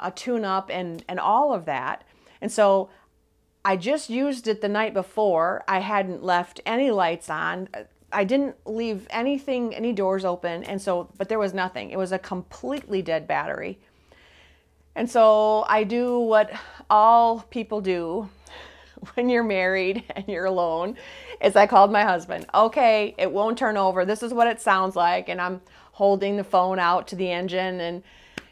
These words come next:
and he's like, "Yep, you've got a dead battery." So he walked me through what I needed to do. I got a, a trickle charger, and I had to find the release for the hood and,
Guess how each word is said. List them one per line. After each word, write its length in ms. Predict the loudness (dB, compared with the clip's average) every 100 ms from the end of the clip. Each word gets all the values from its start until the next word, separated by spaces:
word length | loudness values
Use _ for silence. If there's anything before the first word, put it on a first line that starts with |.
| _
and 260 | -2 0 0
he's 140 | -2
like, 240 | 0 -2 -4 _
"Yep, 300 | -2 0 0 -2
you've 220 | -4 0
got 180 | -2 0
a 60 |
dead 240 | -2 -2 2
battery." 500 | 2 2 0 -4 -6
So 140 | -6
he 160 | -4 0
walked 400 | 6 6 4 -2
me 160 | -2
through 560 | -2 -2 0 2 0 -4 _ _ _ _ _ _ _ _
what 220 | -2 0
I 80 | 0
needed 320 | -2 -2 -2
to 100 | -2
do. 240 | -4 -4 -2
I 160 | -2
got 240 | 2 2 4
a, 320 | 2 0 -6 _ -8
a 40 |
trickle 360 | -8 -6 -6 -6
charger, 680 | 0 2 2 2 -4 -4 -10 _ _ _ -8
and 300 | -4 -4 -2
I 120 | -2
had 200 | -2 -2
to 240 | -2 -4 -10 _ _ -20 -20 _ _ _ _ _
find 520 | _ 2 2 4 0
the 180 | -2 -2
release 560 | -2 -2 -2 -2 -2 -6
for 160 | -6
the 100 | -4
hood 600 | -6 -2 0 2 2 0 -4
and, 400 | -6 -8 -8 -12